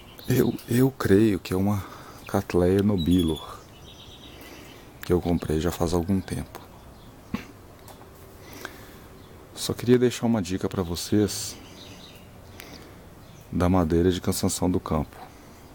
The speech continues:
O quanto ela é boa pro,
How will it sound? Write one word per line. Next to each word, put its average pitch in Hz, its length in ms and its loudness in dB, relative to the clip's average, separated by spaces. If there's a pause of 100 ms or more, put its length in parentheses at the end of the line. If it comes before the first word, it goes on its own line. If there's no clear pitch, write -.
(280)
O 113 160 4
quanto 117 720 2
ela 104 260 2
é 101 60 0
boa 85 380 2
pro, 92 360 0